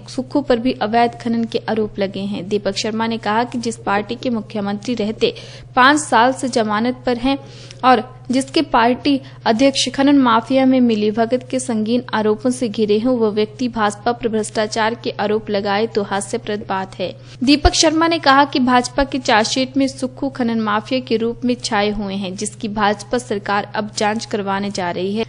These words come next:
वो दिन दूर नहीं जब कांग्रेस अध्यक्ष का भी पर्दाफाश होगा। उन्होंने कहा कि सुक्खू एकमात्र नेता है जिन्होंने ये माना है कि राजनीति उनका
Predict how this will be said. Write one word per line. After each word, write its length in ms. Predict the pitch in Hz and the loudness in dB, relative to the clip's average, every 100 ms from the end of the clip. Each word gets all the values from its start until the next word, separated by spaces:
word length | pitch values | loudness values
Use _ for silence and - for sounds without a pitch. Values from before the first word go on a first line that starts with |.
| - | -4
वो 240 | 240 294 | 6 8
दिन 220 | 277 320 285 | 8 6 6
दूर 200 | 277 277 | 6 6
नहीं 260 | 277 285 | 6 6
जब 220 | 269 277 - | 6 2 2
कांग्रेस 400 | 240 247 262 - | 2 2 -2 -4
अध्यक्ष 400 | 220 240 240 - | -2 0 0 -2
का 160 | 226 | -2
भी 120 | 214 220 | -2 -2
पर्दाफाश 760 | 214 202 196 202 190 214 - | -4 -2 -2 -4 -4 -4 -6
होगा। 240 | 202 190 185 | -6 -4 -4
उन्होंने 340 | - 208 202 | -4 -4 -4
कहा 260 | 202 202 220 | -4 -4 -4
कि 160 | 233 262 | -4 -6
सुक्खू 380 | 254 233 - - | -6 -8 -6 -4
एकमात्र 540 | 214 214 208 202 208 226 | -2 -2 -2 -2 -2 -4
नेता 300 | 202 202 214 | -4 -4 -4
है 140 | 220 233 | -2 -4
जिन्होंने 420 | 226 214 214 214 | -4 -4 -2 -4
ये 140 | 208 | -4
माना 320 | 196 190 196 220 | -4 -4 -4 -4
है 160 | 247 | -4
कि 140 | 254 240 | -4 -6
राजनीति 560 | 220 - - 208 - 233 | -4 -6 -6 -10 -10 -8
उनका 440 | 226 214 208 185 | -6 -4 -2 -4